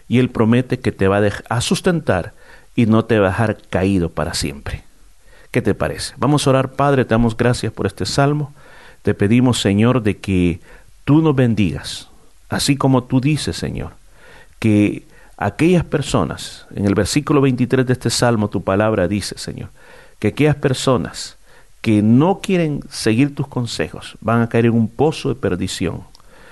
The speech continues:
No van a llegar a la mitad de sus días aquellos que hacen el mal y que le hacen daño al justo.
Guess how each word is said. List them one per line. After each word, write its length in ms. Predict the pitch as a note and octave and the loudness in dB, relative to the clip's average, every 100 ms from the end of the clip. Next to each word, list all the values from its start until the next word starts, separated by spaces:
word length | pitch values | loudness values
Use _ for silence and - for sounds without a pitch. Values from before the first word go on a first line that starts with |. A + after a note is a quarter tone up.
| - - | -20 -2
No 220 | A2 B2+ | 4 4
van 160 | C#3+ D3 | 4 4
a 60 | C#3+ | 4
llegar 280 | A#2+ C#3 C3+ | 4 2 2
a 80 | |
la 140 | G#2 G2+ | 0 0
mitad 520 | G2 - - D3+ D#3+ | -2 -4 -2 0 0
de 80 | B2 | -2
sus 240 | - G#2 | -4 0
días 340 | A#2 A2 G2 F#2+ | 2 4 2 -2
aquellos 420 | - A#2 A#2+ - | 0 0 0 -2
que 220 | - F#2+ | 0 2
hacen 360 | C#3 - C#3 C3 | 2 0 0 2
el 120 | A#2 | 2
mal 300 | A2 F2 C#2+ - - - - - | 2 -2 -6 -14 -20 -20 -12 -6
y 80 | A2+ | 0
que 120 | G#2+ | 2
le 100 | A2+ | 2
hacen 300 | - A#2 G#2 | 2 0 2
daño 300 | A#2 B2+ G2+ | 2 2 2
al 80 | E2+ | -2
justo. 440 | E2+ E2 - | -6 -8 -10